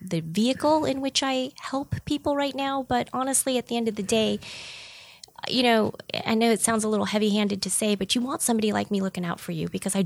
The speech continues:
do genuinely care. Uh, not to say that nobody else cares. I'm just saying that, um, you know, I treat everybody like they're my best friend or, you know, my next-door neighbor or somebody in my family.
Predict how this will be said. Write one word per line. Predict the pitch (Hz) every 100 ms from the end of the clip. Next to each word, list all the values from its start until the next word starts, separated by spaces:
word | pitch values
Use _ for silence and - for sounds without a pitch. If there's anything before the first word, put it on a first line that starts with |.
| - -
do | 214 208
genuinely | 175 - 196 190 175 170 180
care. | - 180 180 233 240 - -
Uh, | 190 196
not | 214 233
to | 226
say | - 240
that | 233
nobody | 160 180 220 254
else | 226 220
cares. | - 196 196 202
I'm | 190 190
just | 190 -
saying | 202 196 185
that, | 180 170 170 -
um, | 175 170 170 - - - - - -
you | 240
know, |
I | 247
treat | - 294 302 -
everybody | 233 254 233 226 226
like | 202 190 185 -
they're | 202 185
my | 190 180 175 175
best | 170 -
friend | 202 170 165 160
or, | - 165 160 151 151 - 185
you |
know, | 170 170
my | 165
next-door | 185 - - 190
neighbor | 185 185 151 143 - -
or | 160 156 156 156
somebody | - 190 185 185
in |
my | 170 165
family. | 180 180 165 - 165